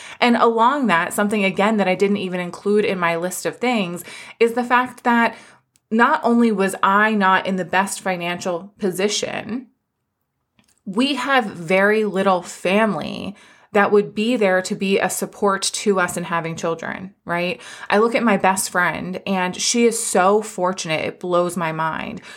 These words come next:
Her family comes over to help her with her children five days out of the week, Monday through Friday. Her mom is there or her in-laws are there to help her.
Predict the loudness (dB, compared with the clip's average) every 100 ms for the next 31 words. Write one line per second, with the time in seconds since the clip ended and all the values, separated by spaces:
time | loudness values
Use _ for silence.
0 | -16 0 0 2 2 2 2 0 -2 2
1 | 2 4 0 -2 -4 0 -2 0 -2 -2
2 | -2 -4 -2 -2 0 -2 -6 -8 -10 -20
3 | _ -4 0 2 4 4 4 2 0 -4
4 | -4 -4 -4 -8 0 4 4 4 4 2
5 | -2 -4 -2 0 2 2 0 -4 -6 -10
6 | -14 -20 _ _ -18 0 0 2 0 2
7 | 0 2 2 2 0 0 -2 -2 0 -2
8 | -2 -2 -2 -4 -6 -6 -6 -4 -6 -6